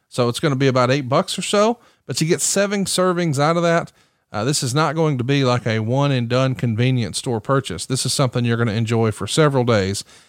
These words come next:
It's physically fit dot com. And I'm telling you, if you don't believe me, just search our feed. Every time I log into Twitter, Kurt, somebody's posting a bag of these things. You got a hit on your hands here, dude. People love chicken snacks.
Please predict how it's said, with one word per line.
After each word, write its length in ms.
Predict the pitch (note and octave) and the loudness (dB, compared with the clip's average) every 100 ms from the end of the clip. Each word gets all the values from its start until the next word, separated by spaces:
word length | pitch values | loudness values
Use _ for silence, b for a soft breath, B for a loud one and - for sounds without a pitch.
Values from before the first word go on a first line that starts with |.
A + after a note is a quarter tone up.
| B | B
It's 160 | C3+ B2+ | -4 -2
physically 460 | G#3+ A#3 A3 G3+ E3+ | -2 -2 -2 -2 0
fit 280 | F#3 D#3 | 0 0
dot 240 | D3 C3+ A#2+ | 0 -2 -2
com. 400 | D#3+ C3+ G2+ A#2 | 0 0 0 -2
And 140 | C#3 | -2
I'm 60 | D3+ | 0
telling 340 | A#3 A3+ D#3 | 0 0 0
you, 60 | D3 | 0
if 180 | C3 C3+ | -2 -2
you 80 | |
don't 180 | F3+ F#3+ | -2 0
believe 320 | E3 G3+ G3 | 0 2 0
me, 220 | A#2 A2+ - b b b | 0 -2 -4 b b b
just 180 | F3 G3+ | -4 -2
search 300 | - A#3+ A#3+ | 2 0 2
our 160 | F3+ F#3 | 0 0
feed. 440 | - F#3 A#2 F2+ | 0 0 0 -4
Every 260 | - F3 A3 | -2 -2 0
time 240 | A3 G#3+ | 0 2
I 60 | F3+ | 2
log 280 | D#3+ E3+ D#3 | 2 0 0
into 200 | D#3 B2 | 0 0
Twitter, 320 | - F#3+ C3 | 0 0 0
Kurt, 340 | - A2 G2 | 0 -2 -2
somebody's 400 | - F#3+ G#3 D#3+ | -2 0 0 -2
posting 420 | - E3+ E3+ D#3+ C#3 | 0 0 0 -2 -2
a 60 | |
bag 300 | C3+ E3 C#3+ | 0 0 0
of 60 | A2+ | -2
these 200 | A2 - | -2 -4
things. 340 | G#2+ G#2+ B2 | -4 -4 -6
You 140 | C#3+ E3 | -4 0
got 160 | C4 | 2
a 60 | G#3+ | 2
hit 180 | C4 D4 | 2 2
on 100 | D3+ | 2
your 120 | A2 | 0
hands 260 | A2+ G#2+ | -2 -2
here, 160 | - G#2+ | -4 -2
dude. 240 | A2+ D#3 | -2 0
People 300 | F#3 F#3 G3 | 0 0 0
love 180 | D3+ D#3 | 2 0
chicken 320 | - G#3 D#3 | 0 -4 -2
snacks. 560 | B2 A2 F2+ - - | -8 -8 -10 -12 -18